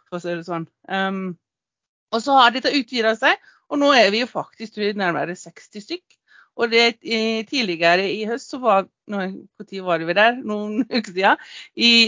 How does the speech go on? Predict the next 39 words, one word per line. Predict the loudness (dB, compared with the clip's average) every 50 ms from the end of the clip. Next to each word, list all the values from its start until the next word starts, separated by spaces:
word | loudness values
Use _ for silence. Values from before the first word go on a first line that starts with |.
| 0 -2
i | -2 0 0 0 2
København. | 0 0 2 4 4 4 4 4 4 4 4 4 0 -6 -8 _ _ _ 0
Ehm, | 2 4 4 4 2 2 0 -2 -4 _ _ _ _ _ _ _ _ _ _ _
ja, | 2 4
rett | 4 4 2 0
før | -2 -2 0
jul | 0 2 4
var | 4 4 4
det. | 4 0 0 -4 -6
<laughs> | -8 -6 -6
Ikke | -8 -10 -8 -10 -12
i |
høst, | -14 -14 -12 -8
men | -6 -4 -4 -4
rett | -4 -6 -8 -8 -10 -8
før | -4 -2 -2
jul. | -2 -2 -4 _ _ _ _ _
Så | _ 2 2
var | 2
vi | 4
i | 4
København | 2 0 0 2 0 0 0 0
på | 0 2 4
E | 6
S | 6 6 4 2
B | _ -12 -12
C | -8 -2 0 2 4 4 2
tjueto, | 0 -4 -8 -12 -8 -6 -2 0 2
og | 2 2
da | 0 -2
var | -2 -2 0 0 0 0 0
vi, | 0 0 0 0 -2 -4 _ _ _ _ _ _ _ _ _ 0
og | 4
det | 4 6
er | 6 6
jo | 6 6 6 6
en | 4 4 4 2 -2
konferanse | -6 -10 -12 -12 -6 -2 -2 -2 -2 -4 -8 -10 -8
med | -4 -2 -2 -2 -2 -4